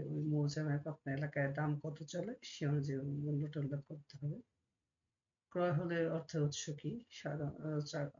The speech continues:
আহ, যদি চাকরির টাকায় কিনা হয়, চাকরি, আর না হয় যে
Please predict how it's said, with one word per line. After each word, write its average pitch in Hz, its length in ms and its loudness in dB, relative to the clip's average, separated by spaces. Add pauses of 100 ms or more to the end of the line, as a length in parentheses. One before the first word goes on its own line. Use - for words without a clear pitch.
আহ, 156 160 -2
যদি 156 480 -2 (120)
চাকরির 160 380 -4
টাকায় 156 260 2
কিনা 156 200 2
হয়, 247 140 -2
চাকরি, 160 440 -4 (180)
আর 143 180 0
না 139 80 0
হয় 143 220 2 (920)
যে 220 80 0